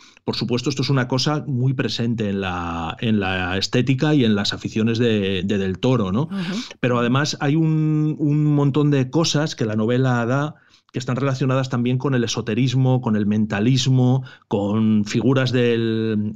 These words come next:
Speaker 1: parecidas a Harry Houdini o las hermanas Fox, eh, donde, eh, se crea una especie de amalgama extraña entre las creencias, los timos, el espectáculo, la fascinación por, por lo que él llama la otredad, ¿no? Por los monstruos.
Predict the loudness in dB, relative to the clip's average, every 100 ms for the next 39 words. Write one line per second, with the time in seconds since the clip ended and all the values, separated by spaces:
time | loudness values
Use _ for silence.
0 | -8 -8 -4 -2 0 -2 -4 -4 -4 -2
1 | 0 2 2 2 0 -2 -2 -2 -4 -2
2 | 0 2 0 -6 -12 -20 -16 -2 0 0
3 | 0 0 0 0 0 -2 -4 -2 0 2
4 | 2 2 0 -4 _ _ -8 -4 -2 0
5 | 0 2 0 -2 0 0 0 -2 -2 -2
6 | -2 -2 -2 0 0 -2 -4 -2 0 0
7 | 0 -2 -2 2 4 2 2 2 2 2
8 | -2 -6 -16 -20 -6 -2 -2 -4 0 2
9 | 4 2 2 0 0 -2 -2 -4 -6 -2
10 | -2 0 2 2 2 0 -2 -6 -4 -2
11 | -2 0 2 2 2 2 2 0 -2 -4
12 | -4 -2 -4 -2 0 2 0 -2 -4 -2
13 | -2 -2 -2 -2 -4 -2 0 0 0 0
14 | -2